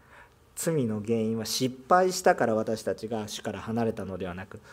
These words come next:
主から離れたから失敗をしたんです。だから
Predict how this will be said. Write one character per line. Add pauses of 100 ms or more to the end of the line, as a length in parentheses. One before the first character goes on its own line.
(120)
主
か
ら
離
れ
た
か
ら
失
敗
を
し
た
ん
で
す。 (2750)
だ
か
ら